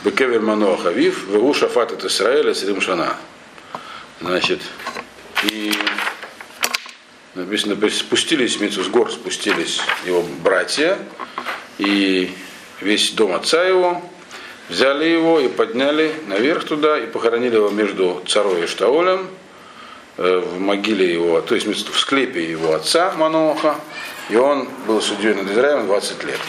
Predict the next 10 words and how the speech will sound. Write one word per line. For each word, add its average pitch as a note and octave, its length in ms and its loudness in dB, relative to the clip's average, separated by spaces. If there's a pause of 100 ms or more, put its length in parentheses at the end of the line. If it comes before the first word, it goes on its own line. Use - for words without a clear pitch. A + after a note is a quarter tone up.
(260)
Значит, D#3+ 180 -6
что C#3 140 2
здесь, C3 140 2
какая B2+ 220 2
здесь A2+ 120 -2
информация G#2+ 500 0
содержится? D2+ 600 -4 (680)
Во-первых, C#3 640 0
э, G#2 280 2 (1160)
ну, B2 140 2